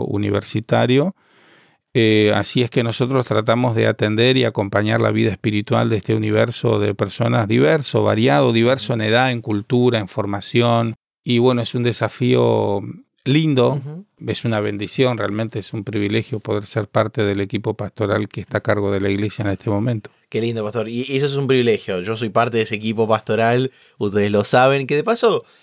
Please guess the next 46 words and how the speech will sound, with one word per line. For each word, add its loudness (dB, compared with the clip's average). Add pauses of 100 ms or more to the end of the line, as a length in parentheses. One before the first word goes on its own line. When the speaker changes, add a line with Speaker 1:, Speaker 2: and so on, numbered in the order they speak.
(100)
Speaker 2:
nos -6
escuchan -2
de 0
todo -2
Sudamérica, -2
pastor. -10 (100)
Así -8
que 0
al 0
pastor -2
Sebastián 2
le 4
suelen 4
llegar, 2
porque -6
él -2
lleva 2
más -6
tiempo, 2 (360)
él -2
era 4
la 0
dupla 2
de 0
Lucho -2
Schneider, 2
de 0
paso -4
le -6
mandamos -2
un -2
gran 4
saludo 4
a 6
Lucho 2
también, -4 (260)
que -2
él -2
pueda 0
estar -4 (220)
recuperando -2
su -2
salud 2
de 4
buena 0
manera. -2